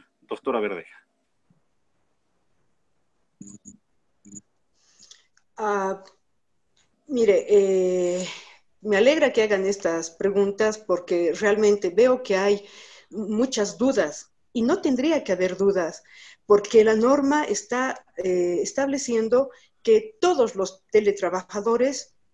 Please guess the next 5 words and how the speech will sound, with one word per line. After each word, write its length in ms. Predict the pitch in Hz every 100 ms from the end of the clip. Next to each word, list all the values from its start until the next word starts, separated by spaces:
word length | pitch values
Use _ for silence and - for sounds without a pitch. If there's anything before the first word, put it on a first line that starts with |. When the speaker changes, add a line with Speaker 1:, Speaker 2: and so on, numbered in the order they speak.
| _ -
Speaker 2:
en 220 | 202 202
el 120 | 185 185
sector, 640 | 202 - 277 294 269 -
eh, 800 | 180 175 170 165 165 165 165 165 - _ _ _
privado 640 | 262 269 233 208 285 -